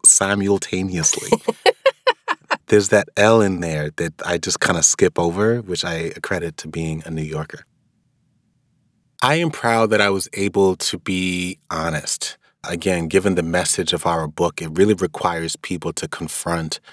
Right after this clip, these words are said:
Speaker 1: some uncomfortable truths, uncomfortable truths about American culture, about work culture, about our social norms. And I think all of those things actually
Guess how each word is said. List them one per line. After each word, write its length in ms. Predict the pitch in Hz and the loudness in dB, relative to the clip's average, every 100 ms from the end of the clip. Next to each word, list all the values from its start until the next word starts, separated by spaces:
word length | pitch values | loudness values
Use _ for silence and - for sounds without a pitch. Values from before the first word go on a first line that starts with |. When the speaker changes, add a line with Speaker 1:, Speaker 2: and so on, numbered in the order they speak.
| - - | -20 -16
Speaker 1:
some 240 | - - 87 | -2 0 0
uncomfortable 600 | 82 - 92 - 82 80 | -2 -2 -2 -4 -6 -6
truths, 640 | - - 80 76 - - - - _ _ - | -6 -6 -8 -8 -6 -6 -8 -20 _ _ -6
uncomfortable 480 | - 101 - 92 | -2 -2 -2 -6
truths 400 | 87 - 85 - | -4 -4 -4 -4
about 460 | 85 82 82 82 80 | -6 -6 -8 -8 -12
American 480 | - 80 82 80 80 | -10 -6 -4 -4 -8
culture, 720 | 78 117 110 - 95 92 90 - - - - - - - | 0 4 4 2 0 0 -4 -10 -20 -20 -20 -20 -16 -6
about 320 | 87 82 78 | 0 0 -2
work 300 | 78 104 - | 2 2 2
culture, 800 | - 95 - - 90 87 85 87 - | -2 -2 0 -2 -2 -2 -6 -10 -10
about 460 | 80 - - 160 - - - | -8 -4 -4 -8 -14 -20 -8
our 120 | 170 | -4
social 540 | - - 101 101 - 92 | 4 6 6 2 -2 -2
norms. 500 | 92 90 90 87 - | 0 0 0 -2 -4
And 160 | 90 | -4
I 80 | 85 | -6
think 400 | - 98 92 - - - - | -4 -4 -4 -10 -20 -8 4
all 220 | 110 113 | 6 6
of 80 | - | 4
those 260 | 95 87 | 0 0
things 340 | - 87 85 - | -2 -4 -6 -4
actually 800 | 87 92 - - 85 82 82 82 | -2 0 0 -2 -4 -4 -6 -10